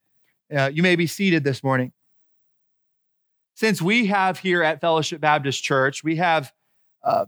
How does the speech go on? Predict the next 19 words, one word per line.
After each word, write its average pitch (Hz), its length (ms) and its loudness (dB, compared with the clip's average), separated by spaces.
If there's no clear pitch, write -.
people 190 420 0
from 160 200 -4
all 185 200 2
kinds 175 400 -2
of 151 120 -2
different 156 320 0
church 147 360 0
backgrounds. 123 760 -2
Um, 147 400 0
we 170 180 0
have 185 160 0
all 180 220 2
been 190 180 -2
exposed 170 640 -2
to 160 80 0
different 180 600 0
models 156 880 0
of 139 220 0
church 160 500 0